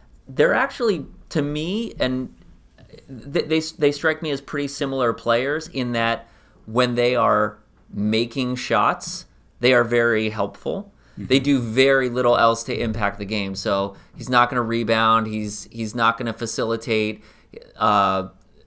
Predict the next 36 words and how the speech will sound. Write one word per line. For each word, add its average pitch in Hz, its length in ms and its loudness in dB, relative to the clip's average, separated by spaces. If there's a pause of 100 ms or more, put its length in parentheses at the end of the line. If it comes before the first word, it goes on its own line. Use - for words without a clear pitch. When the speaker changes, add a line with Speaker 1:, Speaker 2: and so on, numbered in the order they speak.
(240)
Speaker 1:
you 80 220 -10
know, 113 160 2
defense 127 760 -4
is 113 220 -2
questionable 120 840 0
at 110 120 2
best. 113 580 2 (360)
Um, 98 680 4 (960)
and, 123 220 0
and 120 260 -4
so 120 380 2
they're, 123 440 2 (220)
you 139 80 -4
know, 131 140 2
if - 160 -6
they're 131 180 4
making 156 380 -2
shots 139 460 6
or 214 360 4
in, 185 300 -4 (460)
it, - 180 -8
potentially 175 840 -2
if 135 140 0
they 139 240 4
are 127 160 6
bending 131 480 2
the 113 80 -2
defense 131 500 -4
because 113 420 -4
of 104 220 -4
their, 107 300 2
their 107 260 -2
ability 127 580 2
to 110 80 -2
make 107 240 -2
shots, 104 580 -2